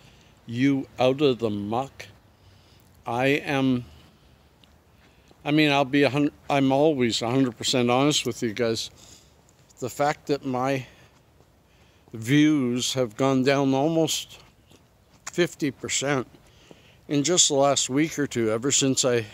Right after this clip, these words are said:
changed some things up,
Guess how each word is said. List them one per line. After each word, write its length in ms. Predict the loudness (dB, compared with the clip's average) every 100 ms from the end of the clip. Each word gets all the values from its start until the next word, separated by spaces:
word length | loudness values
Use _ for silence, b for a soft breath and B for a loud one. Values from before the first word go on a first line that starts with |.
| B B -20 -12
changed 680 | -6 0 0 0 -2 -6 -10 -20 b b b b b b -10
some 340 | -4 -2 -2
things 400 | 0 2 2 2
up, 240 | 0 0